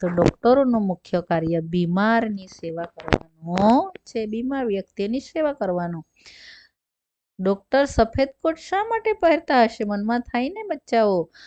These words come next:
તો સફેદ રંગ દર્શ-, શાંતિનું પ્રતીક હોવાથી ડોક્ટરો સફેદ રંગ પહેરે છે. દવાખાનામાં શાંતિ હોય તો બીમાર વ્યક્તિ જલ્દી સારા થઈ જાય. અહીં ડોક્ટર, ત્રીજો સવાલ છે, અહીં ડોક્ટર હોશિયાર છે,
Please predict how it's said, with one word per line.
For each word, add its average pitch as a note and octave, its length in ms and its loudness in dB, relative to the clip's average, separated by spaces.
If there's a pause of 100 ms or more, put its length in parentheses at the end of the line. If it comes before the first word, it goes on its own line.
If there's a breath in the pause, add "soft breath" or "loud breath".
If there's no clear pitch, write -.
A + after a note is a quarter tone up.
(220 loud breath)
તો G#3+ 100 0
સફેદ G#3 580 0
રંગ A#3+ 400 2
દર્શ-, G3 160 -2
શાંતિનું G#3+ 880 -4
પ્રતીક B3 500 0
હોવાથી G3 400 0
ડોક્ટરો F3+ 540 -4
સફેદ F3+ 540 -8
રંગ E3 220 -4
પહેરે E3 640 -4
છે. F3 420 -4
દવાખાનામાં F3 720 -6
શાંતિ E3+ 540 -6
હોય G3 320 2
તો A3 280 -4 (420 loud breath)
બીમાર E3+ 300 -2
વ્યક્તિ E3 360 -6
જલ્દી A3+ 360 -6
સારા A3 320 -4
થઈ F#3+ 280 -6
જાય. F3 500 -2 (360 loud breath)
અહીં A#3 340 -2
ડોક્ટર, A3+ 1000 4
ત્રીજો A#3+ 360 -4
સવાલ A3 400 0
છે, A#3 240 -2
અહીં A#3 320 0
ડોક્ટર A#3 480 0
હોશિયાર G#3+ 640 0
છે, C4 400 -6